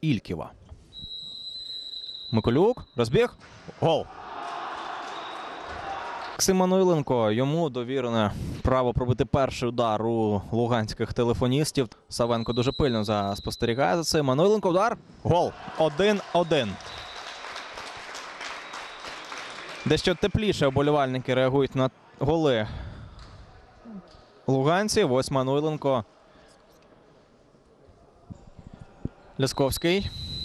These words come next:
Свисток, його розбіг і удар під поперечину. Дуже впевнено дев'яносто четвертий номер забиває.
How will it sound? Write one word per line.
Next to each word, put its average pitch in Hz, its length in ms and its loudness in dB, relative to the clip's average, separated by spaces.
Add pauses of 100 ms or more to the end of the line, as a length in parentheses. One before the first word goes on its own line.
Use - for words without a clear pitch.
(360)
Свисток, 147 680 2
його 127 240 4
розбіг 131 480 4
і 165 260 4 (840)
удар 147 460 4
під 156 180 2
поперечину. 165 1040 4
Дуже 175 280 4
впевнено 147 640 4
дев'яносто 147 440 4
четвертий 151 580 2
номер 156 440 2
забиває. 123 760 2